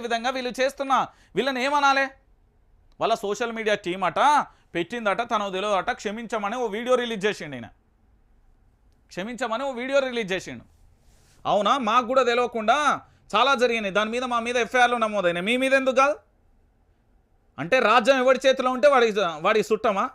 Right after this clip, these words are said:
ఇదే మీ, మేము పోస్ట్ పెట్టేది ఉంటే ఈ పాటికి ఎన్ని మనోభావాలు దెబ్బతిన్నాయని కేసులు వచ్చు. మరి ఏం చేస్తాలో హిందువులు, ఆర్ఎస్ఎస్ వాదులు, భారతీయ జనతా పార్టీ నేతలు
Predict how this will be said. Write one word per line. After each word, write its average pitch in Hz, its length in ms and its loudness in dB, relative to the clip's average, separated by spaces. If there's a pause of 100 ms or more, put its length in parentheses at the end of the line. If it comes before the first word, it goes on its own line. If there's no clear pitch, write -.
(320)
ఇదే 240 280 0
మీ, 262 80 -4 (180)
మేము 254 220 -2
పోస్ట్ 262 280 0
పెట్టేది 277 360 -2
ఉంటే 294 180 -2 (760)
ఈ 196 160 -2
పాటికి 262 340 0
ఎన్ని 254 180 -6
మనోభావాలు 269 480 0
దెబ్బతిన్నాయని 269 540 -2
కేసులు 262 260 2
వచ్చు. 269 180 0 (520)
మరి 208 160 6 (100)
ఏం 254 140 4
చేస్తాలో 262 360 2 (100)
హిందువులు, 247 440 0
ఆర్ఎస్ఎస్ 247 460 0
వాదులు, 240 340 2
భారతీయ 240 400 2
జనతా 226 320 -2
పార్టీ 220 280 -2
నేతలు 220 280 -4